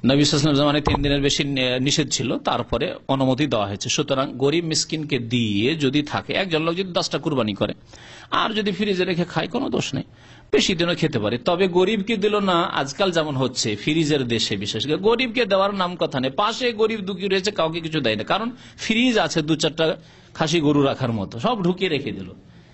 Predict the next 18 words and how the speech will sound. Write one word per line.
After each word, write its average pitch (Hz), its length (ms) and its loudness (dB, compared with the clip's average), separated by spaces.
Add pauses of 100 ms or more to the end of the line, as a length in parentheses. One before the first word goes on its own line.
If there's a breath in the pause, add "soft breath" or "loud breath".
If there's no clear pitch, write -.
এইটি 277 340 2
জায়েজ 117 320 0
নয়। 85 200 -8 (640 loud breath)
আল্লাহ 160 240 0
খেতে 208 280 2
বলেছেন, 226 360 0
খাওয়াইতে 165 340 0
বলেছেন, 120 360 0
"ফাকুলু 240 500 2
মিনহা 226 380 2
ওয়া 214 160 2
আতিমু", 202 460 0
সাথে 202 240 0
সাথে 190 240 -2
বলেছেন, 139 420 -2
"খাও 226 400 4
এবং 240 240 2
খাওয়াও" 120 340 2